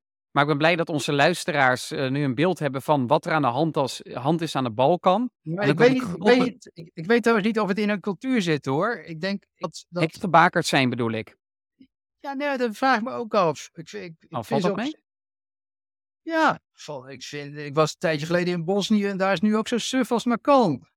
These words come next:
Speaker 2: <laughs> Daar staan ze nog wel met een, eh, ik ben door een politieman aangehouden.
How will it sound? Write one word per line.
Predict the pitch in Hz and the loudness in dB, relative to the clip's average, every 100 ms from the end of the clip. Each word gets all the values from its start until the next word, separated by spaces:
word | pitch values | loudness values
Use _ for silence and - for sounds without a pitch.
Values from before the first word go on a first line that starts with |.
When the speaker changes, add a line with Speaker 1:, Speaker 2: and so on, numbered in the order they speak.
| - | -2
Speaker 2:
<laughs> | 233 277 - 311 - - 156 | 0 2 2 2 0 -18 -6
Daar | 190 | -2
staan | - 214 180 | 4 4 4
ze | |
nog | 214 196 | 2 2
wel | 214 214 | 2 2
met | 208 190 | 2 0
een, | 202 190 | 0 2
eh, | 190 180 180 185 | 2 2 -4 -12
ik | 185 185 185 | -20 -20 -4
ben | 190 185 | -4 0
door | 185 | 0
een | 180 | 0
politieman | - 208 214 190 175 156 | -2 -2 -2 0 0 0
aangehouden. | 165 160 143 127 139 139 165 | 0 0 -2 -2 0 -2 -6